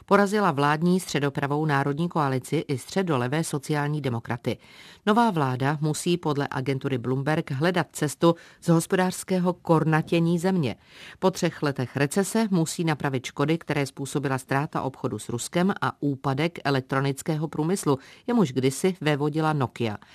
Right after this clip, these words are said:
Finsko má dnes víc než desetiprocentní nezaměstnanost a hospodářský růst jenž pokulhává za polovičním průměrem eurozóny.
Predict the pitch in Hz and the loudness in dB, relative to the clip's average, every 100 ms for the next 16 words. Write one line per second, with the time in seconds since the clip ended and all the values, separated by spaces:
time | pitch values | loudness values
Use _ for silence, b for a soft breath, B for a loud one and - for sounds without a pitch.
0 | B B B - 196 - 190 170 160 156 | B B B 4 4 4 2 4 4 2
1 | 151 170 185 - 147 127 160 156 208 208 | -2 -4 -4 0 0 2 0 2 0 -2
2 | 180 185 196 185 196 185 170 160 190 143 | -2 -2 0 0 0 2 2 2 2 0
3 | - 127 117 - - 123 - 185 185 - | 0 -4 -4 -4 -6 -6 -4 2 2 2
4 | - 196 139 135 165 - 131 - - 151 | 0 2 2 0 -2 -2 -2 -2 -4 -2
5 | 175 180 180 180 175 170 147 131 - 170 | 0 0 0 0 2 2 2 0 0 0
6 | 196 208 - 135 113 143 151 147 143 135 | 0 -2 -2 -4 -2 -2 -2 0 0 -2
7 | - 131 127 123 123 123 | 0 0 0 0 -2 -2